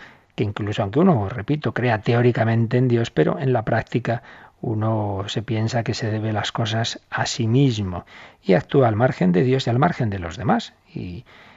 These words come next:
y repito, una vez más, que esto puede ocurrirnos te-, teniendo una fe teórica en Dios, pero luego en la práctica me manejo yo por mí mismo y yo todo me lo consigo. Y por el contrario, la actitud humilde, y la humildad es la verdad,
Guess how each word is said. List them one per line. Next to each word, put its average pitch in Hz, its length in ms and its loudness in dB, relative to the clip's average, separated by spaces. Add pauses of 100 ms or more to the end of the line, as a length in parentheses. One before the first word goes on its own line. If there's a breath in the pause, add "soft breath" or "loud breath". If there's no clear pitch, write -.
(140 loud breath)
y 95 260 -12
repito, 123 480 -2
una - 140 -8
vez 98 140 -4
más, 123 220 0
que - 80 -4
esto 110 220 -6
puede 110 220 -4
ocurrirnos 127 680 -2 (340)
te-, 110 300 -2
teniendo 117 340 0
una 120 140 4
fe 127 200 2
teórica 117 360 0
en 127 120 0
Dios, 107 200 -4 (320 loud breath)
pero - 160 -6
luego 110 220 -2
en 113 60 0
la 107 120 -2
práctica - 560 -2 (360 loud breath)
me 135 120 -4
manejo 104 520 -4
yo 104 440 -4
por 101 140 -4
mí 101 160 -4
mismo 107 420 -2
y 95 240 -6
yo 107 140 -6
todo 113 220 -2
me 107 100 -2
lo 98 100 -4
consigo. 82 560 -10
Y 185 60 0
por 180 160 4
el 165 80 -2
contrario, 123 440 0
la 110 100 -4
actitud - 440 -4 (180)
humilde, 139 580 0
y - 100 -16
la 135 140 -2
humildad 156 340 2
es 147 80 -2
la 147 100 4
verdad, 107 440 0